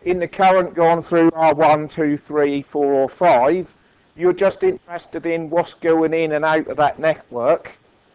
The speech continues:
you can treat that network inside that box as just a junction,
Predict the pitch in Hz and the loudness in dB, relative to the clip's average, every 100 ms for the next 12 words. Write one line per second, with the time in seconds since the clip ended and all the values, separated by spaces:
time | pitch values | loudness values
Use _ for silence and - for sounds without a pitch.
0 | _ _ _ _ _ _ 160 185 190 170 | _ _ _ _ _ _ -6 -2 -2 -4
1 | - 208 247 233 - 147 131 - _ - | 0 2 2 0 0 0 0 -4 _ -20
2 | _ - 147 - 147 160 - 151 147 - | _ -4 -4 -2 2 2 2 -4 -4 0
3 | 135 131 135 - - 165 - - - - | 0 0 -2 -4 0 2 2 -2 -20 -20
4 | _ _ _ - 160 - 185 - 170 147 | _ _ _ -10 -8 -2 -2 0 -4 0
5 | 180 175 - - 104 | 2 0 -4 -8 -8